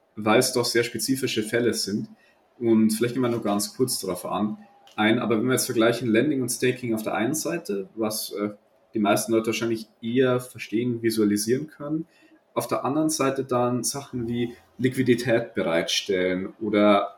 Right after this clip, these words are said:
automatisiertes Market Making, zum Beispiel hier bei Uniswap oder Curve. Was müssen Investoren denn da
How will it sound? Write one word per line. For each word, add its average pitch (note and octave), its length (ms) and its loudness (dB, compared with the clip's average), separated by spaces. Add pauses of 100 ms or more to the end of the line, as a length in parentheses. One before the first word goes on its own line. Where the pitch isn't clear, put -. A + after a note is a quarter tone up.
automatisiertes A2+ 1000 0
Market G#2 420 -2
Making, D#2+ 480 -8 (460)
zum G#2 160 -2
Beispiel G#2 220 0
hier G#2 140 2
bei F#2+ 100 2
Uniswap A2+ 640 0
oder F#2 120 -4
Curve. G2 480 0 (600)
Was A#2+ 340 2
müssen D#3 200 -2
Investoren A#2 520 0
denn G#2+ 160 0
da F#2+ 400 0